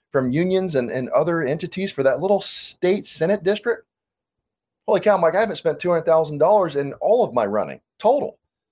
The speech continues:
um, on a race. And so when you look at these off-cycle elections and you get massive amounts of money that can be poured in by these groups to win these seats back, to execute their policies,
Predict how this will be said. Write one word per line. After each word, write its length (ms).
um, 320
on 140
a 40
race. 440
And 180
so 580
when 120
you 100
look 140
at 60
these 160
off-cycle 600
elections 600
and 100
you 80
get 200
massive 520
amounts 300
of 60
money 200
that 140
can 120
be 100
poured 340
in 100
by 120
these 200
groups 260
to 100
win 280
these 220
seats 200
back, 340
to 120
execute 400
their 100
policies, 600